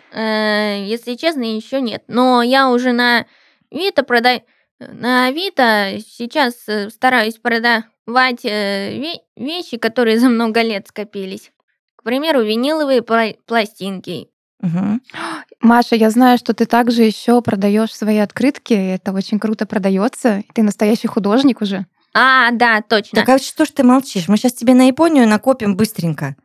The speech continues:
Speaker 3: Сейчас продадим
Speaker 2: <laughs>
Speaker 3: все открытки, только успевай рисовать.
Speaker 2: Это точно.
Speaker 1: Ну, я открытки ма-, пома-, м, помаленьку сейчас, э, рисую.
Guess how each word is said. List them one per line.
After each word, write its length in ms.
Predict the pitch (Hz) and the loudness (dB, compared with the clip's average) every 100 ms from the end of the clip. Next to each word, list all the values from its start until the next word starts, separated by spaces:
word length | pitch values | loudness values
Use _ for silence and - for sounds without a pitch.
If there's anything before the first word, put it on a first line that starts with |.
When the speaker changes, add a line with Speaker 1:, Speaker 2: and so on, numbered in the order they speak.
| _ _ | _ _
Speaker 3:
Сейчас 360 | 185 202 240 196 | -4 2 4 4
продадим 500 | - 277 311 277 - | 4 2 2 2 0
Speaker 2:
<laughs> 100 | - | 2
Speaker 3:
все 180 | 269 262 | 2 2
открытки, 520 | 285 240 302 - 277 | 2 0 0 0 -2
только 320 | 247 285 285 | 2 2 2
успевай 400 | 262 - 254 247 | -2 -2 0 2
рисовать. 480 | 262 - 247 220 - - | 2 2 2 0 -2 -10
Speaker 2:
Это 80 | |
точно. 520 | 247 202 190 - 175 - 226 _ - 233 | -6 -6 -6 -6 -8 -8 -12 _ -16 0
Speaker 1:
Ну, 160 | 262 | 4
я 260 | 302 285 277 | 4 4 0
открытки 440 | 269 277 269 247 | 2 2 2 2
ма-, 200 | 233 240 | 0 0
пома-, 420 | - 262 254 254 - - | 0 2 4 2 0 -6
м, 200 | 220 240 | -8 -2
помаленьку 760 | 269 254 269 320 370 330 208 190 - | 2 4 2 0 -4 0 0 -2 -8
сейчас, 460 | 214 220 175 - | -8 -4 -4 -6
э, 240 | 131 107 78 _ | -8 -8 -10 _
рисую. 640 | - 240 254 - 208 208 | -6 -6 -4 -6 -8 -8